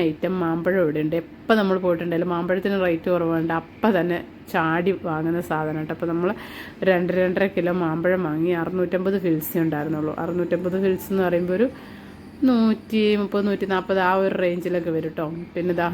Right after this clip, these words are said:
എൽ-, ഒരുവിധം എല്ലാ ഫ്രൂട്ട്സിനും തന്നെ റേറ്റ് കുറവായിരുന്നു ഇന്ന്. അപ്പം നമ്മൾ അവിടുന്ന് കുറേ ഫ്രൂട്ട്സ് ഒക്കെ വാങ്ങി. മു-,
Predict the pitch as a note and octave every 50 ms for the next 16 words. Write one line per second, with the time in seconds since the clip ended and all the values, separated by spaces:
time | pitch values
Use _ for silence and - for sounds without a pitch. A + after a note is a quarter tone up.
0 | F#3+ F#3 F#3 G3+ G3 - G#3+ A3+ A3 A#3+ A#3+ A3+ A3+ A3+ A3 A3+ A3+ A3 F#3+ F#3+
1 | - - F#3+ F#3+ F#3+ F#3+ F#3 F#3+ F#3+ F#3+ F3+ E3+ E3 - - A3+ G#3 F#3 F3 D#3+
2 | D#3+ D#3+ D#3+ D#3+ D#3+ D#3+ E3+ E3+ E3+ F3 G#3 A3+ - - - - - - - -
3 | - F3+ F3 - G3 G#3 G3+ - - G3 F#3+ F#3+ F#3+ F#3+ F#3+ F3+ F3+ F#3 G3 F#3+
4 | F3+ F3 F3+ G3 F#3 - F3+ E3 E3+ F3 - - - E3+ - - D#3 D#3 D3+ D3+
5 | D3+ E3+ G3+ G#3 - - - - - - - - - - - - - - - -
6 | - - - - G#3+ G3+ G3 F#3+ F#3 F3+ F3+ F3+